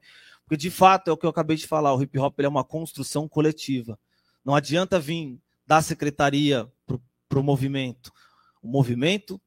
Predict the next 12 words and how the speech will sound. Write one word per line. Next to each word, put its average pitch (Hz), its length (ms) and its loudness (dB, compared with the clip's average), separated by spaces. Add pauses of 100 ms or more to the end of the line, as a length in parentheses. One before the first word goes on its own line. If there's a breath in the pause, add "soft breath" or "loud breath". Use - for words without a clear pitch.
traz 123 240 -2
pra 127 140 -6
secretaria, 123 600 -2
e 127 80 0
o 143 60 0
movimento 156 380 -2
é 151 40 -2
gigante, 143 600 -2
o - 40 -12
movimento 131 340 -4
é 127 40 -2
plural, 131 640 -2